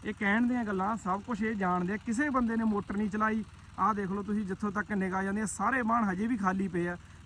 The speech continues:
ਜਦੋਂ ਝੋਨਾ ਲਾਉਣ ਲੱਗਣਗੇ ਉਹਦੀ ਪਾਣੀ ਭਰਨੇ ਪੈਣਗੇ ਤੇ ਉਦੋਂ ਮਜਬੂਰੀ ਆ, ਉਦੋਂ ਪਾਣੀ ਲਾਉਣੇ। ਜੇ ਆ ਜਿਹੜਾ ਕੰਮ ਬੰਦਾ ਜਿਹੜਾ ਕਰਦਾ ਉਹਨੇ ਉਹੀ ਕਰਨਾ ਹੀ ਹੁੰਦਾ।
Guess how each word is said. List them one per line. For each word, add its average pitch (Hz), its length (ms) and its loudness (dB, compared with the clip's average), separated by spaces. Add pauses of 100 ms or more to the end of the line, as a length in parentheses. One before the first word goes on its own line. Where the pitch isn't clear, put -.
ਜਦੋਂ 190 220 2
ਝੋਨਾ 233 340 2
ਲਾਉਣ 208 220 4
ਲੱਗਣਗੇ 214 260 -2
ਉਹਦੀ 208 240 0
ਪਾਣੀ 208 300 2
ਭਰਨੇ 202 340 0
ਪੈਣਗੇ 185 380 -2 (380)
ਤੇ 226 60 -2
ਉਦੋਂ 240 180 2
ਮਜਬੂਰੀ 214 520 8
ਆ, 226 60 6
ਉਦੋਂ 226 160 2
ਪਾਣੀ 220 260 4
ਲਾਉਣੇ। 196 380 4
ਜੇ 208 100 0
ਆ 208 160 2
ਜਿਹੜਾ 190 320 2
ਕੰਮ 220 260 0
ਬੰਦਾ 202 240 0
ਜਿਹੜਾ 202 180 -2
ਕਰਦਾ 185 380 -2
ਉਹਨੇ 196 180 -2
ਉਹੀ 208 240 0
ਕਰਨਾ 180 240 0
ਹੀ 202 60 2
ਹੁੰਦਾ। 160 240 0